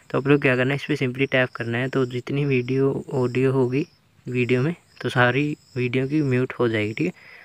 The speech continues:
अब इसमें म्यूजिक ऐड करना है, तो tap to add music वाले ऑप्शन पे क्लिक करना है आप लोगों को और म्यूजिक वाले ऑप्शन पे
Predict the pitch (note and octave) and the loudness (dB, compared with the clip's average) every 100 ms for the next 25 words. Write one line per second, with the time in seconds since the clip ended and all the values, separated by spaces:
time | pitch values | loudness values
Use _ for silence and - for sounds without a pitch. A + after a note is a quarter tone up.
0 | - D3 D3 - E3+ D#3 D3+ D3+ B2 A#2 | -2 2 2 4 6 6 6 4 2 0
1 | A#2+ B2+ C3 - C3 - C3+ C3 B2+ B2+ | -2 -2 -4 -2 -2 0 -2 0 0 0
2 | C3 B2 A#2+ B2+ D3+ - B2 A#2 B2 A#2+ | 0 0 -2 -4 -6 -8 -10 -8 -4 -2
3 | A#2+ A#2+ B2 B2 D#3+ _ _ - - - | -2 -2 -2 -2 -6 _ _ -20 -20 -20
4 | _ - B2 A#2 A#2 B2 B2 B2 C3+ C#3 | _ -2 2 2 2 2 2 2 4 6
5 | C3+ B2+ B2+ C#3+ | 4 2 -2 -2